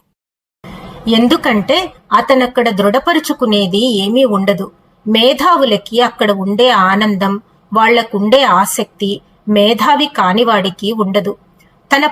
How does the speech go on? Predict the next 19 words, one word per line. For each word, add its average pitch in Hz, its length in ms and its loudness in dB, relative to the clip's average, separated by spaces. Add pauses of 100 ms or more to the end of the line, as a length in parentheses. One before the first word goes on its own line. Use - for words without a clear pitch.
పరిమితులను 233 760 0
అతను 214 340 0
తెలుసుకోలేడు. 196 920 -2 (460)
పరిమితులను 247 640 0
అధిగమించి 214 800 0 (380)
ఏదో 240 380 2
చెయ్యాలనుకున్నప్పుడే 214 1300 -2 (360)
ఆ 262 100 4
పరిమితులు 233 720 0
బాధిస్తాయి. 196 840 -2 (460)
పరిమితుల 311 540 0
లోపలే 208 680 -2 (280)
మనస్సు 226 460 0
పనిచేస్తున్నప్పుడు 226 1200 -2 (280)
ఆ 240 260 2
పరిమితుల 277 440 0
స్పృహే 240 560 -2
ఉండదు. 202 440 -2 (460)
కనుక 202 320 -2